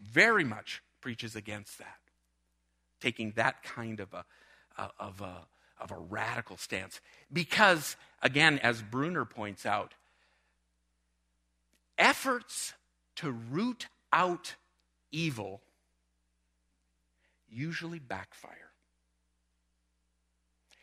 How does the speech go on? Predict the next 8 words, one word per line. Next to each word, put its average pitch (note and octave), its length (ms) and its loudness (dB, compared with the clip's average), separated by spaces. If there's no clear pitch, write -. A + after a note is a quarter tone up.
And B2 160 0
you A#2 100 0
think, - 240 -8
need C#3+ 240 -6
only G#3+ 240 -4
think D#3+ 300 -12
of G2+ 220 -10
crusades, C3+ 880 -10